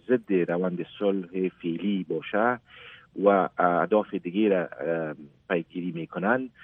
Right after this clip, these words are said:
اه، و مقاصد دیگه را می‌خواهند که برآورده بسازن در سطح منطقه و گفت، قسمی قبلاً گفتیم در سطح بالاتر،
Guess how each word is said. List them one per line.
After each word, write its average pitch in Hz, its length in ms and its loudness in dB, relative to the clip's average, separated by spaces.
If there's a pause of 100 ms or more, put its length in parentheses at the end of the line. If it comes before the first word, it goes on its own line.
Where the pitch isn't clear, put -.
(320)
اه، 87 200 0
و 90 180 0
مقاصد 90 480 -2
دیگه 87 360 -2
را 90 260 2 (160)
می‌خواهند 85 460 -8
که 90 120 -12
برآورده 82 400 -6
بسازن 98 600 -2 (400)
در 90 200 0
سطح 95 180 -4
منطقه 85 440 -2
و 110 120 4
گفت، 98 260 -6
قسمی 95 280 -14
قبلاً 87 200 -2
گفتیم 87 280 -8
در - 200 -8
سطح 90 220 -4 (120)
بالاتر، 87 600 -2